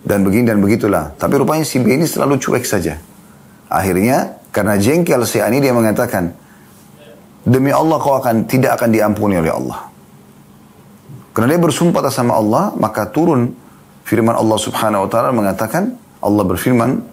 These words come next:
kepada nabinya, ya, "Siapa orang ini berani-beraninya melangkahiku? Dia berani bersumpah atas nama Allah kalau si fulan tidak akan diampuni." Maka Allah mengatakan, "Ketahuilah, aku telah mengampuni si fulan yang telah berbuat dosa tadi,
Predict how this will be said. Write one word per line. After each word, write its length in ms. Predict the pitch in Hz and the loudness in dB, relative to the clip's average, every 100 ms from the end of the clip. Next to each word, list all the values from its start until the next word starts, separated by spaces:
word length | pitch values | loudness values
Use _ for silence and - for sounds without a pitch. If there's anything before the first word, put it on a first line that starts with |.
| - - - | -20 -20 -8
kepada 240 | - 104 104 | -2 0 0
nabinya, 480 | 95 104 127 202 - - - - | 2 2 2 0 -4 -16 -20 -12
ya, 320 | - - - - - - - - - - | -6 -4 -6 -12 -20 -20 -20 -20 -20 -8
"Siapa 320 | - 233 254 | -2 -2 0
orang 320 | - 147 135 | 0 2 2
ini 240 | 113 95 92 | 2 0 -2
berani-beraninya 880 | 92 110 123 139 131 131 147 170 143 | 0 2 2 2 2 0 2 2 2
melangkahiku? 640 | 127 120 113 113 104 104 - - - - - - - - - - - - - - | 2 0 0 -2 -2 -8 -16 -20 -20 -20 -20 -20 -20 -20 -20 -20 -20 -20 -18 -2
Dia 160 | 110 135 | 0 2
berani 240 | 135 139 | 2 2
bersumpah 480 | 123 113 - 180 - | 2 0 0 0 0
atas 160 | 123 123 | 0 0
nama 160 | 120 | 0
Allah 240 | 127 139 185 180 | 2 0 -2 -2
kalau 240 | 131 123 | 0 0
si 240 | 120 - | -2 -4
fulan 400 | - - 127 139 | -4 -4 -2 0
tidak 240 | 135 104 101 | 0 0 0
akan 80 | 98 | 0
diampuni." 560 | 90 95 90 90 82 | 0 0 -2 -2 -2
Maka 240 | - 87 113 | -4 -2 0
Allah 160 | 117 | 2
mengatakan, 560 | 104 95 87 113 165 214 - - - | 0 -2 -4 -4 -4 -6 -10 -20 -10
"Ketahuilah, 560 | - 101 107 117 127 - | -4 -2 0 0 0 0
aku 160 | 127 | -2
telah 160 | 123 104 | -2 -2
mengampuni 560 | 98 98 98 151 156 | 0 0 0 0 0
si 80 | - | -2
fulan 560 | 123 135 131 175 196 165 | -2 0 0 0 -4 -4
yang 160 | 95 | -4
telah 160 | 92 92 | 0 0
berbuat 240 | 92 90 | 0 0
dosa 320 | 90 98 98 101 | 2 0 0 -2
tadi, 240 | 113 165 | -2 -2